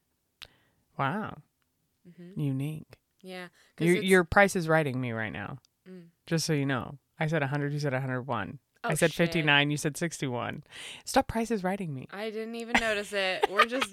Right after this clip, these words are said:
Speaker 1: <laughs>
Speaker 2: too similar. <laughs>
Speaker 1: Okay.
Speaker 2: We're too similar when you go first. <laughs>
Speaker 1: Yeah, a hun-, a hundred and ten percent.
Speaker 2: Well, yeah, 'cause, like, I'm here for, like, a crisp
Speaker 1: Yeah.
Speaker 2: day.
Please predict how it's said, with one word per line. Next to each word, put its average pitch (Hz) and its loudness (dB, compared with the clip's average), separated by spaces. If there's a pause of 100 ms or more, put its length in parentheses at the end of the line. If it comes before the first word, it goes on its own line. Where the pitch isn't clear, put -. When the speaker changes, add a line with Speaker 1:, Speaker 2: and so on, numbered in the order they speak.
(140)
Speaker 1:
<laughs> 180 -10
Speaker 2:
too 240 -6
similar. 196 -2 (680)
<laughs> 214 -4 (520)
Speaker 1:
Okay. 214 6
Speaker 2:
We're 269 6
too 311 2
similar 247 0
when 185 -4
you 175 -4
go 160 -2
first. - -10 (180)
<laughs> - -4
Speaker 1:
Yeah, 175 10 (140)
a 440 4
hun-, 170 4
a 156 2
hundred 151 -2
and 139 -4
ten 135 -4
percent. - -6 (160)
Speaker 2:
Well, 254 2
yeah, 240 0
'cause, 185 -10 (100)
like, 185 -4
I'm 185 -4
here 185 -6
for, 185 -10
like, 170 -10
a 165 -8
crisp - -10 (720)
Speaker 1:
Yeah. 151 2
Speaker 2:
day. - -14